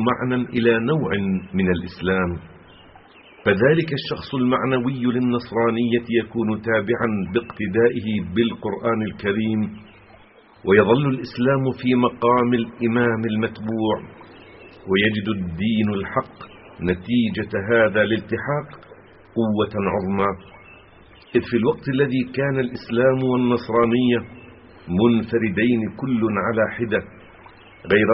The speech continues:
قادرين على صد تيار الإلحاد، يكونان بفضل الاتحاد بينهما على استعداد لتدمير تيار الإلحاد تدميرا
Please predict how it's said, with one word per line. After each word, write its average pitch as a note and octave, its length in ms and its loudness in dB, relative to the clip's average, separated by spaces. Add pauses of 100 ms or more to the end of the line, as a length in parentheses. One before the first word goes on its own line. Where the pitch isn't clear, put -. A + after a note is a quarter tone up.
(180)
قادرين A2+ 560 4 (160)
على A#2+ 280 0 (140)
صد A#2+ 200 -2 (200)
تيار A2 440 2
الإلحاد، G#2 800 -2 (800)
يكونان A2 640 2 (100)
بفضل A#2 340 -2 (100)
الاتحاد B2+ 540 -2
بينهما A#2 760 0 (120)
على A2+ 120 -2
استعداد G#2 720 0 (640)
لتدمير G2+ 680 0 (200)
تيار G#2+ 520 0
الإلحاد G2+ 800 -2
تدميرا F#2+ 760 -2